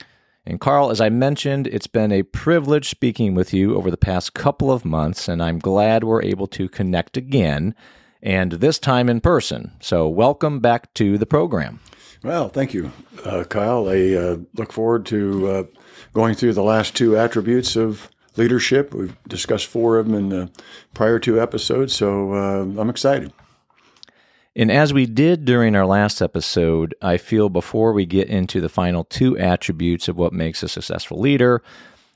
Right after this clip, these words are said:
Speaker 1: how about we rewind the tape, so to speak, and provide our listeners with a brief recap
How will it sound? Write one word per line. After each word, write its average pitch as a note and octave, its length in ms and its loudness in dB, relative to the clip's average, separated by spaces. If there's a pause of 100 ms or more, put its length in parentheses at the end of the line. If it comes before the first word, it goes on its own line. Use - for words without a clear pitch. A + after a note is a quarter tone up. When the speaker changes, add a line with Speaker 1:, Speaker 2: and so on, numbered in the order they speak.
Speaker 1:
how B2+ 240 2
about G#2+ 420 2
we F#2 500 -2
rewind G#2 680 0
the F2+ 40 -2
tape, G#2+ 240 -2
so G#2 140 0
to F#2 80 0
speak, F#2 460 0
and E2+ 120 -2
provide F#2 360 0
our F2 80 2
listeners F2 500 -2
with F2 180 -4
a D#2 120 0
brief G#2+ 560 -2 (360)
recap F#2 800 0